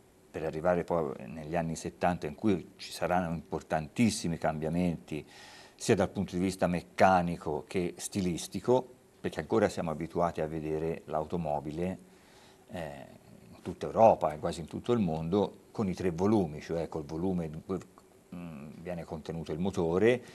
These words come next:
l'abitacolo, il volume dell'abitacolo e il volume della bauliera. In questo periodo continuiamo a vedere l'auto in questa maniera, ma poi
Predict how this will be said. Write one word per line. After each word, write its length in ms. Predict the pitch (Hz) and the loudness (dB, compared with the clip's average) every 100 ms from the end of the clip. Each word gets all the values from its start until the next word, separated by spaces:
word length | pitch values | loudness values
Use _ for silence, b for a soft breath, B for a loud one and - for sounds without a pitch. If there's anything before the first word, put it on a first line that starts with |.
| B - | B -6
l'abitacolo, 760 | 85 80 101 - 80 80 110 | -2 0 2 6 6 6 4
il 60 | 87 | 2
volume 260 | 90 101 87 | 2 2 2
dell'abitacolo 720 | 90 107 139 85 71 - 87 | 4 4 4 2 0 0 0
e 80 | 120 | 0
il 80 | |
volume 420 | 101 95 85 82 85 | 0 0 2 0 -2
della 300 | 80 78 76 | 0 0 2
bauliera. 580 | 76 71 69 62 67 - B B B B B - - | 0 -2 -4 -6 -8 -10 B B B B B -20 -14
In 140 | - 110 | -12 4
questo 280 | 143 - | 6 6
periodo 400 | 101 107 151 117 | 2 4 6 6
continuiamo 1080 | - 107 90 - 101 92 98 123 101 78 76 | 4 0 0 -2 2 4 10 10 10 6 -2
a 40 | 76 | -6
vedere 680 | 82 82 95 92 85 78 - | -4 0 2 2 0 -4 -2
l'auto 340 | 90 92 85 | 2 2 2
in 80 | 80 | -6
questa 260 | - - 82 | -10 -8 -6
maniera, 320 | 85 78 71 | -6 -6 -8
ma 120 | 85 | -6
poi 360 | - 110 90 | 6 6 6